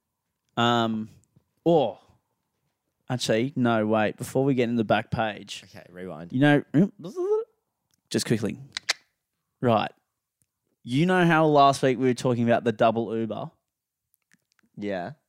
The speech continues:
Speaker 1: Like, never had the same Uber driver twice. My brother,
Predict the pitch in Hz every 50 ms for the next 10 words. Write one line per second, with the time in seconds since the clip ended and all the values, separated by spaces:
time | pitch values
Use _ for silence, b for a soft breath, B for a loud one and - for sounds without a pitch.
0 | _ _ - 123 117 98 131 143 147 143 131 135 135 131 123 127 - - 131 131
1 | 123 110 123 123 120 113 123 117 113 117 107 - - - 123 113 101 107 135 196
2 | - - - - _ _ _ _ _ _ _ _ _ _ _ _ _ _ _ -
3 | 135 131 147 151 135 117 135 131 123 117 110 113 143 185